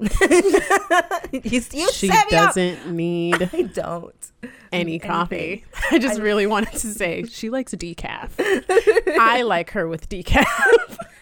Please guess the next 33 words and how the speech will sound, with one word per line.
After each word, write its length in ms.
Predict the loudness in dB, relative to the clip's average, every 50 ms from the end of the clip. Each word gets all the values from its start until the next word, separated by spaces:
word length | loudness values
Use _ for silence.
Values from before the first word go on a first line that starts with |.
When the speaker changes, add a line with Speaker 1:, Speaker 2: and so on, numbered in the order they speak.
| -20 _ -6
Speaker 1:
The 160 | -4 -2 -2
world 600 | -2 0 0 2 2 2 0 0 -2 -4 -8 -14 -12 -6
likes 380 | -4 -4 -4 -4 -6 -8 -8 -4
me 360 | -2 -2 -2 -2 -2 0 2 4 4 4 2
<laughs> 160 | -2 -6 0
with 280 | 4 4 4 4 2 -4 -10 -12
decaf. 960 | -12 -12 -12 -12 -10 -8 -6 -6 -6 -2 0 0 0 0 -2 -6 -6 -6 -8 -8 -10 -10 -12 -12 -12 -12 -12 -10 -8
Speaker 2:
Oh 220 | -6 -6 -6 -6 -2
my 60 | -2 -2
Speaker 1:
The 60 | -2 0
Speaker 2:
gosh. 60 | 0
Speaker 1:
only 340 | -2 -2 -2 -2 -4 -6 -6
time 380 | -6 -6 -4 -2 -2 -4 -4
I'll 240 | -2 -2 -2 -2 -4
drink, 460 | -6 -6 -6 -6 -4 -4 -6 -6 -6
like, 240 | -6 -4 -4 -6 -6
caffeine 720 | -6 -4 -2 -2 -2 -4 -6 -10 -10 -8 -6 -6 -6 -6
or, 200 | -6 -6 -6 -6
like, 380 | -6 -8 -8 -8 -8 -10 -12 -10
coffee 480 | -10 -10 -10 -10 -10 -14 -16 -18 -14 -8 -6
is 320 | -4 -4 -4 -4 -4 -6 -6
if 140 | -6 -6
I'm, 100 | -6 -8
like, 160 | -8 -10 -12 -16 _ _ _ _ _ _ _
dead 180 | -2 -2 0 0
ass 480 | 0 0 -2 -2 -4 -4 -6 -10 -14 _ _ _
tired. 640 | -10 -10 -8 -8 -8 -8 -8 -8 -12 -14 -12 -10 -8
And, 180 | -8 -8 -6 -6
like, 180 | -6 -6 -6 -4
I 140 | -4 -4 -4
know 520 | -4 -6 -8 -8 -6 -6 -4 -4 -4 -4 -4 -4
I, 340 | -4 -4 -4 -4 -6 -8 -8
like, 420 | -8 -8 -8 -8 -10 -12 -14 _